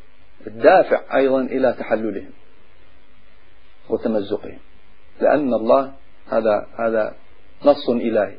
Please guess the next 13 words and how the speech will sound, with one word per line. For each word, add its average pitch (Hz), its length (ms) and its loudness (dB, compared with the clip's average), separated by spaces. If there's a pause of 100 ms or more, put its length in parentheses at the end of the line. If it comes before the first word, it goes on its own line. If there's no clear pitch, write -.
(100)
"ألقينا 151 600 6
بينهم 151 600 2 (380)
العداوة 123 580 6
والبغضاء 120 640 4
إلى 196 260 8
يوم 107 180 2
القيامة 101 400 -8 (1200)
كلما 240 720 8
أوقدوا 220 480 6
نارا 240 340 8
للحرب 226 500 6
أطفأها 120 440 6
الله". 104 240 -4